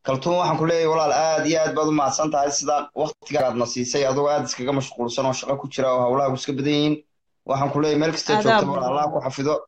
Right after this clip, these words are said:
Speaker 1: Adiga iyo family-gaaga iyo
Speaker 2: Adaa
Speaker 1: carruurtaada
Speaker 2: mudan.
Speaker 1: waxaan ku leeyahay, walaal, guul iyo gobonimo.
Speaker 2: Anna aad baan idin salaamaya, dhammaantiinba aad baan idin salaamaya, khayr baan idin rajeynayaa, waan leeyahay.
Speaker 1: Taageerayaal badan
Speaker 2: Mar
Speaker 1: baan
Speaker 2: labaad
Speaker 1: halkan ku
Speaker 2: idin
Speaker 1: leedahay, dhammaantoodna way kugu faraxsan yihiin,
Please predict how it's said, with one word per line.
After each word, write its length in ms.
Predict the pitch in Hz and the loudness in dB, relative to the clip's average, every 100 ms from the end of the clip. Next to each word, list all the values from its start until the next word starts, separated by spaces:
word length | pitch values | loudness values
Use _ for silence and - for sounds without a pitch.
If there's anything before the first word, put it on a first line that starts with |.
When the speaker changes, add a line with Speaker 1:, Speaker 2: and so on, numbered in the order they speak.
| _ _ _ | _ _ _
Speaker 1:
Adiga 260 | - 131 156 | -2 0 0
iyo 40 | 160 | 0
family-gaaga 460 | 156 156 151 147 147 | 0 2 2 2 2
iyo 80 | |
Speaker 2:
Adaa 80 | 143 | 2
Speaker 1:
carruurtaada 240 | 139 185 139 | 2 2 2
Speaker 2:
mudan. 140 | 139 | 0
Speaker 1:
waxaan 160 | 139 127 | -2 -6
ku 60 | 139 | -2
leeyahay, 160 | 139 | 0
walaal, 160 | 135 127 117 | 0 0 -2
guul 160 | 147 | 0
iyo 100 | 151 123 | 0 2
gobonimo. 320 | 123 131 113 - _ _ _ _ _ _ _ _ - _ _ _ _ - | 0 0 -2 -6 _ _ _ _ _ _ _ _ -20 _ _ _ _ -2
Speaker 2:
Anna 240 | 214 233 240 | 2 4 4
aad 180 | 233 214 | 4 4
baan 160 | 214 196 | 0 -2
idin 160 | 202 | -6
salaamaya, 440 | 202 202 185 185 180 | -6 -2 -2 0 0
dhammaantiinba 460 | 190 220 220 190 | 0 -2 -4 -2
aad 140 | 190 180 | 0 0
baan 120 | 180 | -4
idin 140 | 170 180 | -8 -8
salaamaya, 380 | 185 180 180 175 | -4 -4 -4 -6
khayr 180 | 202 180 | -6 -4
baan 140 | 180 | -4
idin 180 | 175 175 | -2 -6
rajeynayaa, 460 | 185 - 185 180 175 | -8 -8 -6 -2 -2
waan 140 | 175 180 | -2 0
leeyahay. 340 | 180 180 196 | 2 4 4
Speaker 1:
Taageerayaal 320 | 220 175 196 | 4 0 -4
badan 160 | 185 185 | -6 -2
Speaker 2:
Mar 80 | 202 | 2
Speaker 1:
baan 60 | |
Speaker 2:
labaad 120 | 208 208 | 6 6
Speaker 1:
halkan 160 | 185 | 6
ku 60 | 185 | 2
Speaker 2:
idin 80 | 180 | 2
Speaker 1:
leedahay, 260 | 170 165 | 0 -2
dhammaantoodna 480 | 165 160 185 185 175 | -2 0 0 0 0
way 100 | 180 165 | 0 0
kugu 160 | 156 | -4
faraxsan 380 | 170 139 - 170 | -2 0 0 2
yihiin, 200 | 170 175 | 2 0